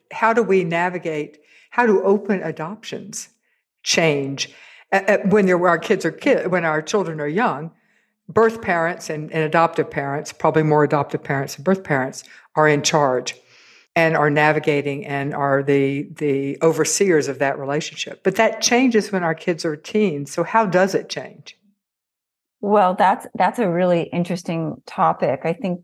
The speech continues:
Speaker 2: that what I've heard from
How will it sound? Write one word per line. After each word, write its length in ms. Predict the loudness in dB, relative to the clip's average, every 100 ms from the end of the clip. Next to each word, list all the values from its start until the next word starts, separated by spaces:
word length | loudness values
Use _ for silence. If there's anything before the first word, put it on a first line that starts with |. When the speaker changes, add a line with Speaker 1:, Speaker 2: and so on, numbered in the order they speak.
| -2
Speaker 2:
that 380 | 2 2 -2 _ -6
what 260 | 0 2
I've 260 | 4 2 -2
heard 380 | -2 0 0 -2 -2
from 560 | 0 0 0 -2 -6